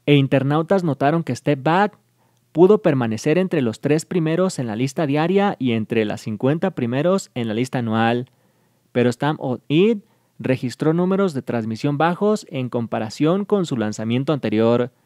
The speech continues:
Los internautas señalaron el motivo de los resultados decepcionantes y comentaron:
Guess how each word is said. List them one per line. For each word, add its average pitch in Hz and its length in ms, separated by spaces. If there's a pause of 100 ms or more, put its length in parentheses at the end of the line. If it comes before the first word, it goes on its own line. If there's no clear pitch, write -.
(180)
Los 135 220
internautas 139 580
señalaron 139 440
el 151 80
motivo 131 460
de 151 80
los 117 120
resultados 139 680
decepcionantes 139 920
y 131 140
comentaron: 117 840